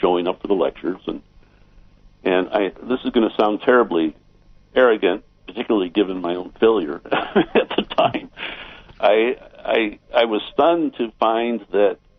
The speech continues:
to feel how wonderful and how sharp and intelligent the speakers were,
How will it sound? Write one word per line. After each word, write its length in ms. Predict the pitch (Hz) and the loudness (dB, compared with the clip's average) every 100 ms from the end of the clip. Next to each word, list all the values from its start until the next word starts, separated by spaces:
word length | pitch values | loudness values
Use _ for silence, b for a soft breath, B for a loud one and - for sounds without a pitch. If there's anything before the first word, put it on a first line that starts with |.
| _ _ _ _ _ _ 123 | _ _ _ _ _ _ -14
to 60 | - | -4
feel 400 | 147 135 131 110 - | 0 4 2 0 -8
how 220 | - 120 | -4 -2
wonderful 680 | 104 117 107 117 - 113 - | 2 0 0 -2 -2 -4 -2
and 220 | 104 98 | -6 -6
how 400 | - 104 98 - - - | -4 -2 -2 -6 -12 -2
sharp 340 | 131 147 147 | 2 2 0
and 200 | - 98 - _ _ _ _ _ | -6 -12 -18 _ _ _ _ _
intelligent 720 | 107 101 - 175 156 110 104 - - _ - | -10 -8 0 2 2 0 -4 -4 -20 _ -8
the 100 | - | -8
speakers 360 | - 269 - - | -2 -2 -2 -4
were, 180 | - 60 | -4 -6